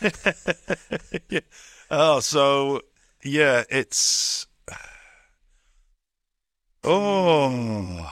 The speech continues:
Speaker 2: I'm struggling, Baz.
Speaker 1: Well, look, so th-, th-, here's the decider for me.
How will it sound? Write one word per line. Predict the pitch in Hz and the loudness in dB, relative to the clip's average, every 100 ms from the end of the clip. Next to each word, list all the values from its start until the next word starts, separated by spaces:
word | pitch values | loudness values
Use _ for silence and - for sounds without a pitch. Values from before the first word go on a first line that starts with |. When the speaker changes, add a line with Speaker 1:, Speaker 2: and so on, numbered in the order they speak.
| - | -8
Speaker 2:
I'm | 123 | -6
struggling, | 139 135 175 185 | -2 -2 -2 -2
Baz. | 117 165 - - - | 0 0 0 -6 -4
Speaker 1:
Well, | 92 92 98 | 0 2 2
look, | 117 87 65 - | 0 -2 -6 -10
so | - 135 117 | 0 0 0
th-, | 117 | -4
th-, | 117 127 | -6 -4
here's | 113 151 | -2 -4
the | 127 | -4
decider | 117 - 110 98 | -4 0 0 -2
for | 90 | -6
me. | 90 73 | -10 -10